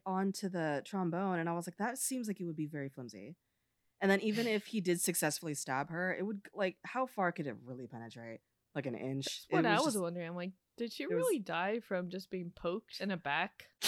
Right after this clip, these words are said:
Speaker 1: <laughs> I, I mean, that's not how she really died, though. In the, in the real case, she was shot, right?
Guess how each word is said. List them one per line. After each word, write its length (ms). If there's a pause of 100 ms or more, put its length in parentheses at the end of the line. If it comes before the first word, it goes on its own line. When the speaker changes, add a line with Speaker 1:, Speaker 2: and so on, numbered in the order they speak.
(240)
Speaker 1:
<laughs> 100 (1160)
I, 260
I 60
mean, 100
that's 180
not 120
how 80
she 220
really 280
died, 380
though. 240
In 160
the, 120
in 60
the 80
real 180
case, 260
she 120
was 80
shot, 380
right? 320